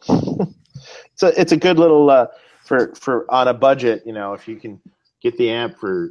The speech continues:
you know, pick up one of those amps for, like, two hundred dollars or something and put a three hundred dollar mod on it, you have a five hundred dollar pretty good ass kicking B E sounding amp. So it's cool.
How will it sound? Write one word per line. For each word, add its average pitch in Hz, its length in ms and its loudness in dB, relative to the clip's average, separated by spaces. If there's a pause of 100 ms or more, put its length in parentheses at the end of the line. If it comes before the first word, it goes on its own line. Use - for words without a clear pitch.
you 92 100 -12
know, 90 60 -10
pick 117 220 -10
up 113 160 -6
one 113 100 -6
of 110 80 -8
those 101 160 -8
amps 104 220 -10
for, 101 120 -8
like, 87 200 -8
two 110 160 -6
hundred 95 200 -6
dollars 92 380 -4
or 90 80 -6
something 87 440 -10
and 85 120 -12 (500)
put 107 140 -2
a - 40 -2
three 110 260 -2
hundred 98 200 -2
dollar 87 240 -4
mod 87 300 -4
on 85 180 -6
it, 73 60 -14
you 87 80 -6
have 90 120 -8
a 85 80 -10
five 90 340 -6
hundred 87 260 -8
dollar 85 380 -6
pretty 87 240 -4
good 87 260 -2
ass 85 300 -6
kicking 87 500 -10 (800)
B 98 140 -4
E 95 280 -6
sounding 90 380 -6
amp. 85 320 -10 (220)
So 82 340 -10 (1200)
it's - 140 -4
cool. 120 380 2